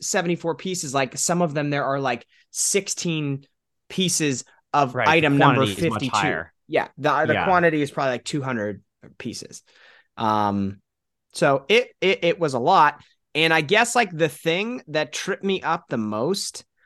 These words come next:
Speaker 1: was, like, you build it. Building the rack wasn't that bad, but this, this shit with, like, putting pulleys into it
Speaker 2: <laughs>
Speaker 1: was ridiculous.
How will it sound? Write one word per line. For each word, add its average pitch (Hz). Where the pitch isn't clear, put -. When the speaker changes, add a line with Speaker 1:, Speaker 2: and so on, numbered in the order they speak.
Speaker 1:
was, 147
like, 156
you 180
build 220
it. 117
Building 254
the 175
rack 131
wasn't 240
that 247
bad, 262
but 160
this, 220
this 190
shit -
with, 156
like, 151
putting 180
pulleys 208
into 240
it 294
Speaker 2:
<laughs> -
Speaker 1:
was 190
ridiculous. 135